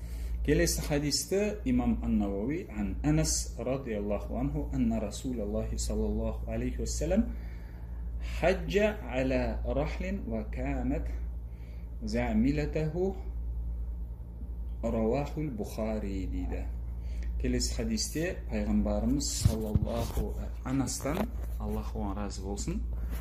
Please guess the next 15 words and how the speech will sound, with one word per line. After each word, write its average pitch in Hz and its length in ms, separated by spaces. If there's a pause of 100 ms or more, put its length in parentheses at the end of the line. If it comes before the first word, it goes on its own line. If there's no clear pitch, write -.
(200)
пайғамбарымыздың 139 880
саллаллаху 131 1120
алейхи 123 440
уассалам 123 720 (680)
салтты 175 720
түрде 180 400 (280)
қажылық 151 600 (280)
жасағанын 123 880 (600)
және 165 560
сол 190 800
қажылық 143 560
жасаған 135 640 (540)
мініс 151 440
жануары 127 640 (100)
оның 147 480